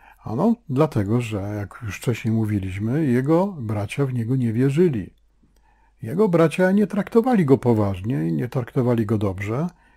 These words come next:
Jeśli mieliby wszyscy pójść razem na to święto, no to można sobie wyobrazić, że oni byliby potężną przeszkodą. A nawet być może przyłączyliby się do jego przeciwników, co wcale nie było nieprawdopodobne.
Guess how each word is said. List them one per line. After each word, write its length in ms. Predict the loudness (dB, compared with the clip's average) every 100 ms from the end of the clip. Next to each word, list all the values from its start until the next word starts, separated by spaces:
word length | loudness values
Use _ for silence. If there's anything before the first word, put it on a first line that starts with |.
| _ -10 2
Jeśli 420 | 6 6 6 4
mieliby 420 | 6 6 4 0
wszyscy 400 | 0 -4 0 -2
pójść 300 | 0 0 2
razem 340 | 2 2 2
na 100 | 0
to 140 | 0 -4
święto, 680 | -2 -2 -2 -4 -2 -4 -8 _ _ _ _ _ _ _ -10
no 120 | -6
to 140 | 0 4
można 300 | 4 6 4
sobie 200 | 4 8
wyobrazić, 500 | 8 8 6 4 2
że 220 | 2 4
oni 180 | 4 2
byliby 380 | 2 0 -2
potężną 480 | -2 0 2 2 0
przeszkodą. 760 | 0 -4 0 4 4 4 -4 -12 _ _ _ _ _ _ -20
A 220 | -4 0
nawet 400 | 4 6 6 6
być 180 | 4 6
może 300 | 8 8 6
przyłączyliby 720 | 0 2 4 4 2 0 2 2
się 120 | 2
do 240 | 2 2
jego 320 | 4 2 0
przeciwników, 720 | -2 -2 0 0 4 4 2 -2
co 280 | 0 -2
wcale 580 | -2 0 0 2 -2 -2 -2
nie 180 | -2
było 280 | 0 0 2
nieprawdopodobne. 1040 | 0 0 -2 -2 -2 0 2 2 -2 -12